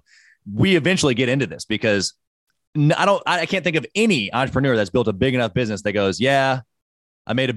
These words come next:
a, I made a bunch of bad decisions." Well, they go, "Well, I made this one decision once that didn't turn out how I, how I thought, but I learned," or, "But I, I gained a connection," or,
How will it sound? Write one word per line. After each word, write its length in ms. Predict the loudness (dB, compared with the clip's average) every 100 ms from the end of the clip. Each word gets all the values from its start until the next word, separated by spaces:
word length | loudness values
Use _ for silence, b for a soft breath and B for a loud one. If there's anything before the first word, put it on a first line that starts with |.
| -4
a, 80 | -2
I 40 |
made 140 | 0
a 40 | 0
bunch 180 | -2 -2
of 60 |
bad 160 | -2 -2
decisions." 380 | -2 -4 -6 -2
Well, 80 | 0
they 60 |
go, 180 | 2 0
"Well, 420 | 2 2 2 -2 -8 _ _ -4
I 80 | 0
made 160 | 2
this 140 | 0 0
one 120 | 0
decision 380 | 0 0 0 0
once 300 | 0 0 -2
that 80 | -4
didn't 220 | -4 -2
turn 180 | -2 0
out 100 | 0
how 80 | 0
I, 260 | 0 -2 -8
how 180 | -4 -2
I 80 | -2
thought, 420 | 0 2 2 0 -6 _
but 380 | 0 2 2 -2 -10 _ _ _ _ _
I 300 | 0 0 0
learned," 520 | 0 0 0 -2 -6 -2
or, 300 | 0 0 -2 2
"But 340 | 2 2 0 -2
I, 340 | -2 0 -2 -4
I 80 | -4
gained 240 | -2 -2
a 40 |
connection," 600 | -2 -2 -2 -2 -6 -6 -2
or, 280 | 2 2